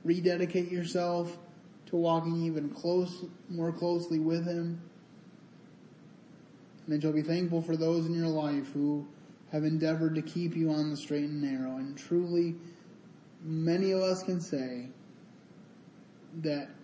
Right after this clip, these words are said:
that person, perhaps more than any other, is our mother. And we're so thankful for that. I am so thankful for that. Let's pray and give thanks to God.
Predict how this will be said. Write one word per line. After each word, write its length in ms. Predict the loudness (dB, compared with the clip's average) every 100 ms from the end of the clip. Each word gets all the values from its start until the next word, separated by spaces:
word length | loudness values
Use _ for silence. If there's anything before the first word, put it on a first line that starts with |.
| -20 -20 -4
that 260 | 0 0 0
person, 680 | 2 2 2 2 2 0 -4 -12 -20 -20 -20 -20 -20 -20 -20 -20 -20 -20 -20 -20 -20 -20 -20 -20 -20 -20 -20 -14 -10
perhaps 500 | 0 2 2 0 -2
more 480 | -2 2 4 2 -2 -14 -20 -14 -2
than 180 | 2 4
any 200 | 4 2
other, 380 | 0 -2 -4 -8 -12 -20 -20 -20 -20 -20 -20 -20 -20 -8
is 160 | -4 -2
our 100 | -2
mother. 360 | -2 -4 -6 -10 -18 -20 -20 -20 -20 -20 -20 -20 -20 -20 -20 -20 -20 -20 -20 -20 -20 -20 -8
And 100 | -2
we're 120 | -2 0
so 280 | 0 0
thankful 600 | 0 2 2 0 -4 -4 -8 -18 -20 -20 -8
for 120 | -4
that. 240 | -4 -4
I 160 | -2 2
am 200 | 2 2
so 200 | -2 -4
thankful 380 | -4 -4 -6 -8
for 120 | -8
that. 220 | -8 -4
Let's 340 | 0 0 -2 -14 -20 -20 -20 -20 -4
pray 180 | 0 0
and 220 | 0 -2
give 180 | -4 -6
thanks 320 | -6 -6 -8
to 80 | -12
God. 380 | -10 -10 -12